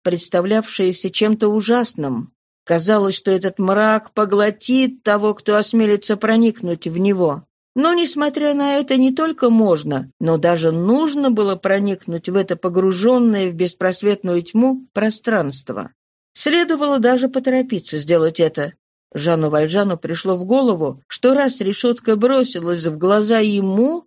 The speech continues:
то на неё могли обратить внимание также и солдаты. Тут всё зависело от случая. Они точно так же могли спуститься в колодец и осмотреть его.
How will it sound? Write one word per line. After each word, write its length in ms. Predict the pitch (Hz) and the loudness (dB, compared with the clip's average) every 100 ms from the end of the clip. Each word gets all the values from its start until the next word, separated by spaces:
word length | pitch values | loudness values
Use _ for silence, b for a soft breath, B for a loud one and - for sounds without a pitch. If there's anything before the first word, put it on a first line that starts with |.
| _ | _
то 140 | 180 | 0
на 120 | 170 165 | 2 0
неё 360 | 160 147 170 | -2 -2 2
могли 320 | 214 233 196 | 2 2 2
обратить 560 | 180 180 185 180 214 - | 2 2 0 -2 -6 -2
внимание 420 | 214 214 220 226 | 0 2 4 2
также 320 | 233 233 226 | 2 0 0
и 60 | 247 | 0
солдаты. 840 | 240 262 262 247 302 285 127 - _ _ _ _ | 0 0 -2 -2 -4 -4 -8 -8 _ _ _ _
Тут 220 | 339 381 | -2 0
всё 260 | - - 294 | -2 -2 0
зависело 600 | 269 262 262 254 233 233 | 2 2 2 0 0 0
от 100 | 226 | -2
случая. 640 | - 185 165 - 139 147 160 _ _ - | -4 -4 -4 -4 -6 -8 -12 _ _ -2
Они 260 | 175 190 | 0 2
точно 460 | 196 208 208 - 190 | 0 -2 -2 -4 -6
так 340 | - 247 240 | 0 0 0
же 140 | 165 156 | -2 -4
могли 340 | 151 165 185 | -4 -4 -4
спуститься 640 | 185 - 190 214 190 - | -6 -8 -4 -4 -4 -6
в 100 | 196 | -6
колодец 760 | - 233 247 311 233 180 - - | -2 0 0 0 0 -2 -4 -10
и 120 | - 294 | -2 -2
осмотреть 640 | 311 311 311 - 208 147 | 0 -4 -6 -2 -2 -2
его. 380 | 143 139 131 104 | -4 -2 -4 -4